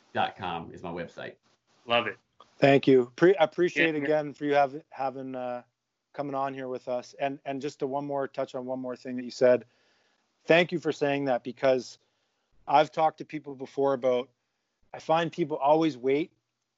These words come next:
Speaker 3: and wait and wait until they're later on in prof-, in their life, and they're forty and fifty and sixty before they start creating kind of,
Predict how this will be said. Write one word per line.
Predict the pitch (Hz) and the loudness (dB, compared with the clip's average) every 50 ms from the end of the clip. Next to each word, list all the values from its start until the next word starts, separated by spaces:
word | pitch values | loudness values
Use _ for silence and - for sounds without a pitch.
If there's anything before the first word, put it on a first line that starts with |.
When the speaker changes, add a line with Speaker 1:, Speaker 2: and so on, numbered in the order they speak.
| _ _ - | _ _ -16
Speaker 3:
and | 160 131 131 135 | -12 -8 -2 2
wait | 143 143 147 160 - 143 | 2 2 2 0 -4 -8
and | 131 127 | -8 -4
wait | 127 131 139 151 165 151 | 0 0 0 0 0 -4
until | 135 120 - 143 135 131 | -12 -10 -6 -4 -4 -4
they're | 123 131 127 127 120 123 139 | -2 -4 -6 -6 -8 -10 -6
later | 135 139 143 143 139 139 135 | -4 -2 0 0 -2 -2 -4
on | 135 139 143 143 | -2 -2 -4 -4
in | 143 135 117 | -6 -8 -10
prof-, | - 135 120 - - - - | -10 -14 -14 -10 -10 -12 -10
in | 131 127 | -8 -10
their | 127 123 120 | -8 -6 -2
life, | 120 123 127 143 135 - 131 | -2 0 0 0 -2 -4 -10
and | 127 120 | -10 -10
they're | 117 107 | -10 -12
forty | _ - 135 131 131 135 135 131 127 | _ -6 -4 -2 -2 0 -2 -2 -2
and | 117 113 | -4 _
fifty | - 143 131 _ - 135 123 | -4 -4 -4 _ -4 -4 -4
and | 117 - | -4 -4
sixty | - 135 123 - - 143 | -6 -8 -8 -6 -8 -8
before | 131 127 123 - - 131 131 127 127 | -6 -6 -8 -4 -2 0 2 2 2
they | 120 117 127 120 | 0 0 -4 -4
start | - - - 131 127 123 123 _ _ _ _ _ _ _ _ _ _ _ _ _ _ - _ - | -4 0 0 2 2 0 -2 _ _ _ _ _ _ _ _ _ _ _ _ _ _ -20 _ -16
creating | - - 156 147 139 139 143 151 147 147 143 139 139 127 | -6 -2 0 4 4 6 4 4 2 -2 -2 -4 -6 -8
kind | - - 143 139 139 139 | -4 -2 -2 0 0 0
of, | 131 131 120 - | -2 -2 -4 -6